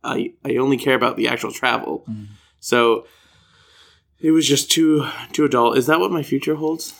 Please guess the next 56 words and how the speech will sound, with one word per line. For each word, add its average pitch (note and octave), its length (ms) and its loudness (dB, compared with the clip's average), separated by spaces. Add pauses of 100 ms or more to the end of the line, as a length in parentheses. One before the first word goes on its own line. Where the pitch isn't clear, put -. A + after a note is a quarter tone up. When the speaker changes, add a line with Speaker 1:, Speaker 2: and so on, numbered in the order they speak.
Speaker 1:
Lockie? C#3+ 180 0
Speaker 2:
Yeah, G#2+ 200 0
I E3 60 0
think A#2 160 -2
so. G2+ 220 -8 (200)
Speaker 1:
Oh. A2+ 400 -2 (640)
Oh, A#2+ 200 -2
no. A2+ 300 0
Speaker 2:
One, G#2+ 320 -2
one A#2+ 180 0
day A#2 180 2
you'll, G#2+ 420 0
you'll G#2+ 240 -6
find A#2+ 260 -2
yourself A#2 300 -2
waking A#2 340 0
up A#2 140 -2
at A2+ 100 0
eight A2 220 -2
A A2 100 -4
M A2+ 220 -6
every G#2+ 200 -8
morning A2+ 540 -4 (760)
and G2+ 380 -10 (240)
Speaker 1:
<laughs> D#3 140 -2
And C#3+ 200 -4
talking C#3 400 -2
to C#3 100 -8
my B2 120 -8
neighbors A#2+ 400 -4
Speaker 2:
and A#2 80 -4
Speaker 1:
about A2+ 120 -2
Speaker 2:
talking A#2 180 -4
to A2+ 60 -4
your A2+ 120 -2
neighbors A2 320 -2
about A2 260 -2
Speaker 1:
who D#3 360 0
Speaker 2:
which, A2+ 320 0
Speaker 1:
I, - 20 -18
who C3+ 180 -2
I A#2+ 80 0
used, A#2 680 0
Speaker 2:
Yeah. A#2 40 0
Speaker 1:
what A#2 280 -2
travel, A2 680 0
um, A2 200 -4
Speaker 2:
what A#2+ 180 -2
brand A2+ 320 -2
of G#2+ 80 -4
flour A2 460 -2
you F#2+ 80 -8
use, F#2 500 -10
you G2+ 80 -8
know? G#2 180 -4
Speaker 1:
Yeah. A#2+ 580 0